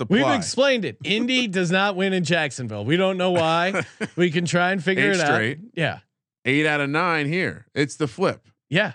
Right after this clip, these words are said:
Speaker 2: So I, I guess there isn't much of a handicap. It's terrifying to take Matt Ryan as a favorite.
Speaker 1: Teams
Speaker 2: It
Speaker 1: off a Thursday night, two and six for some reason. Hey,
Speaker 2: <laughs> Yeah,
Speaker 1: that,
Speaker 2: that's a
Speaker 1: that,
Speaker 2: strange nugget.
Speaker 1: that, that still feels like it doesn't make sense.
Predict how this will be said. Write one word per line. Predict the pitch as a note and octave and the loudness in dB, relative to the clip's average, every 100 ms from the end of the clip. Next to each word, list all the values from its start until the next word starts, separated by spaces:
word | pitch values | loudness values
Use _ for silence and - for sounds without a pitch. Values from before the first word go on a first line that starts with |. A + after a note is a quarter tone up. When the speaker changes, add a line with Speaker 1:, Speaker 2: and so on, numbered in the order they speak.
| _ | _
Speaker 2:
So | - D#3 D3+ C#3 C3+ - _ _ _ | -2 0 2 0 -2 -6 _ _ _
I, | - C3+ D3+ | -4 -2 0
I | |
guess | D3 F#3+ F#3 | 0 0 0
there | F3+ E3 | 0 0
isn't | D#3+ D#3 | 0 -2
much | C3 C#3 D#3 | -2 -2 -2
of | C3+ | -2
a | |
handicap. | A2+ A2+ A#2 B2 A#2+ B2+ B2 | -2 0 0 -2 0 0 -2
It's | G#2 - | -4 -12
terrifying | - C3+ C3+ C3+ C3 | -4 0 0 -2 -4
to | B2 | -4
take | A#2 A#2 | -4 -4
Matt | G#2 A2 | -2 -4
Ryan | F2 G#2 G#2 | -2 -2 -2
as | F#2 | -4
a | F#2 | -10
favorite. | G2+ B2 A#2+ A#2+ A#2+ A#2+ - _ _ _ | -8 -2 -2 0 -2 -4 -8 _ _ _
Speaker 1:
Teams | - G#3 G3 | 0 0 2
Speaker 2:
It | F#3 | 2
Speaker 1:
off | F#3 E3 | 0 -2
a | |
Thursday | D#3 F3+ D#3 D3+ | -2 0 0 0
night, | E3+ F#3+ F3+ | 0 0 -2
two | - E3+ | -4 -4
and | E3+ | -4
six | C#3+ E3+ D#3+ - | -4 -4 -4 -4
for | D3 | -4
some | F3+ F3 | 0 2
reason. | F3+ E3 E3+ | 0 0 -4
Hey, | D#3+ E3+ E3 - | -2 -4 -2 -6
Speaker 2:
<laughs> | - | -2
Yeah, | B3+ | -2
Speaker 1:
that, | - F3+ | 0 2
Speaker 2:
that's | D#3+ A#3 | 2 2
a | E3+ | 2
Speaker 1:
that, | C4+ | 0
Speaker 2:
strange | G#3 D#3 D3+ C#3 | 0 0 0 -2
nugget. | D3 D3 D#3 - _ _ _ - | -2 0 -2 -4 _ _ _ -10
Speaker 1:
that, | E3+ F3+ | -6 0
that | G3+ F#3+ | 0 0
still | - F3 C3+ | -2 -2 -2
feels | C#3+ C3 | -2 -2
like | B2 A#2 | -2 -4
it | G#2 | -2
doesn't | B2 A2+ A2 - _ - | -4 -2 -6 -10 _ -14
make | A#2+ A#2+ G2+ | -6 -6 -6
sense. | - C3+ B2+ A2+ | -4 -4 -4 -6